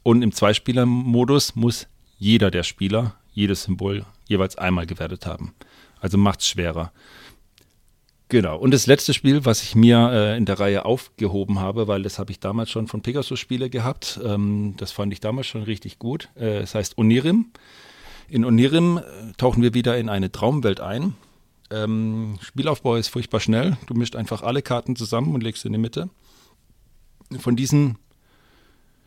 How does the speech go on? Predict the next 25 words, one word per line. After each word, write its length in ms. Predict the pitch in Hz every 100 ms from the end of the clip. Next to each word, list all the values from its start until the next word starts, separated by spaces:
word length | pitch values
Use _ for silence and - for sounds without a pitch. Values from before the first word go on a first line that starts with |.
| _ _ -
Stapel 540 | - 120 120 160 170 - _
zieht 180 | - 120
jeder 200 | 123 123
Spieler 540 | - 123 117 123 117 113 _
fünf 300 | - - 120
Handkarten 460 | 123 135 139 131 147
auf. 260 | 147 185 - _ _ _ _ _ _ _ _ _ -
Und 200 | 113 107
wenn 120 | 113
du 80 | 120
an 120 | 113
der 100 | 104
Reihe 240 | 107 127 127
bist, 260 | 135 -
legst 240 | 113 - -
du 60 |
eine 200 | 90 113
deiner 240 | 110 107 104
Handkarten 460 | 101 - 98 110
in 80 | 95
deine 220 | 87 85
eigene 260 | 80 82 95
Auslage. 500 | 104 - 92 85 76 - - - - - _ _ _ _ -
Die 80 | 113
muss 580 | 117 156 - - -